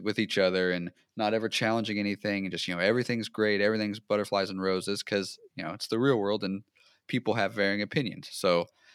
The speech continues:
I apologize if I do sound, if it's annoying to listen to be, somebody be so negative, especially if you disagree.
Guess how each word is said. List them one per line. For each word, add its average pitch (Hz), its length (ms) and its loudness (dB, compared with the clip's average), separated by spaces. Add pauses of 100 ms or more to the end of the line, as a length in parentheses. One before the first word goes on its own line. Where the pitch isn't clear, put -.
(220)
I 117 60 6
apologize 123 640 4
if 104 100 -6
I 98 120 4
do 101 380 0 (100)
sound, 98 580 0
if 101 140 -4
it's - 100 -4
annoying 95 380 0
to 95 60 0
listen 95 220 -2
to 95 60 -8
be, 82 180 -10
somebody 95 280 -2
be 90 120 -4
so 92 180 -2
negative, 90 540 0
especially 107 380 2
if - 80 -2
you 92 100 -4
disagree. 85 600 -2